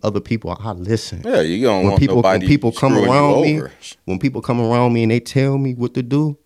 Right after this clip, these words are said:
Speaker 1: I listen. But old me didn't. That's why
Speaker 2: Yeah.
Speaker 1: it took me so long to get here. I could have been here. I could have been had fifty thousand followers a long time ago, but I, I wasn't listening. When I finally buckled down and I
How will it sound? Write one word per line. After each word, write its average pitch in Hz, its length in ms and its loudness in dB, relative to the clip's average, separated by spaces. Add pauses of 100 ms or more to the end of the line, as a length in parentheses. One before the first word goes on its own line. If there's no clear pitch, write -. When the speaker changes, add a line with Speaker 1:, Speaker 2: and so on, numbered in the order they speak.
(140)
Speaker 1:
I 90 120 -8
listen. 95 580 -2
But - 260 -12
old 135 380 0
me 139 160 -4
didn't. 95 480 -6
That's - 180 -2
why 104 220 -4
Speaker 2:
Yeah. 82 120 0
Speaker 1:
it - 100 -6
took - 200 -4
me 98 140 -6
so 101 200 -6
long 101 260 -4
to 90 80 -6
get 104 180 -4
here. 90 300 -8 (240)
I 120 80 -4
could - 180 -6
have 71 140 -8
been 127 260 -2
here. 87 300 -8 (260)
I - 60 -10
could 117 140 -8
have 82 120 -8
been 123 220 0
had 107 260 -2
fifty - 240 -8
thousand 95 420 -6
followers 98 340 -6
a - 20 -8
long 98 260 -8
time 110 220 -6
ago, 92 260 -10 (280)
but 92 120 -4
I, 98 160 -4 (100)
I 98 140 -6
wasn't 95 380 -6
listening. 92 520 -4 (280)
When 95 160 -4
I 101 80 -4
finally 107 600 -2 (200)
buckled 104 480 -2
down 110 280 2
and 92 80 -4
I 92 80 -4